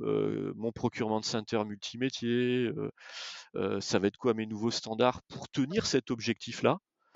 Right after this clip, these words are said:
Ensuite, t'as toute la thématique des retouches, parce que dans ce, dans ce qui te reste à faire, t'as aussi, euh, les retouches que t'as pas pu traiter, euh, à l'intérieur de ton tag time. Donc, tu vas diminuer les retouches. Et c'est ça qui va te tracter, euh, l'ensemble, en, en fait, euh,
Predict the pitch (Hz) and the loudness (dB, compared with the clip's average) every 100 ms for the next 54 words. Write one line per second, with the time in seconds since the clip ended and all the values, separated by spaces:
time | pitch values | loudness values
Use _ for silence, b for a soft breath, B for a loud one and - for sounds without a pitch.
0 | - 123 - 202 131 123 170 143 131 139 | -6 -4 -4 2 4 4 4 4 6 6
1 | 127 - 165 131 135 156 - 180 - - | 4 2 2 6 6 4 0 -2 -4 -4
2 | - - 117 113 127 - - 123 131 - | -8 -6 -2 -2 -2 -6 -8 -6 -4 -6
3 | - 113 _ _ _ - 110 143 - - | -8 -16 _ _ _ -4 4 6 6 6
4 | 113 - 175 226 123 - - 107 107 117 | 6 6 4 4 2 -2 6 8 8 4
5 | 175 214 220 143 110 110 107 - 214 - | 0 4 8 8 8 6 4 0 -6 -4
6 | 131 113 101 110 - - - 110 147 180 | 0 0 2 0 0 -4 0 2 2 2
7 | 190 139 110 104 98 92 107 98 - 110 | 2 4 4 4 4 2 2 2 0 0
8 | 147 135 - 120 151 - 135 120 107 _ | 0 -4 -10 -2 -2 2 -2 -2 -8 _
9 | _ _ _ 104 123 - - 101 104 117 | _ _ _ -6 -6 -6 -6 4 4 4
10 | 139 151 151 151 151 147 151 135 139 - | -4 -8 -4 0 0 0 -2 -8 -12 -12
11 | B B B B B 107 - 127 196 202 | B B B B B 0 2 2 2 2
12 | - 143 135 139 123 - - 131 - 156 | -2 2 4 4 0 0 2 2 2 4
13 | 175 196 160 117 113 110 127 151 - 170 | 4 2 -2 -2 -2 0 0 -2 -4 -4
14 | 123 110 - 117 - 127 - 123 110 104 | -4 -4 -6 -10 -6 -6 -4 -4 -4 -4
15 | 110 | -8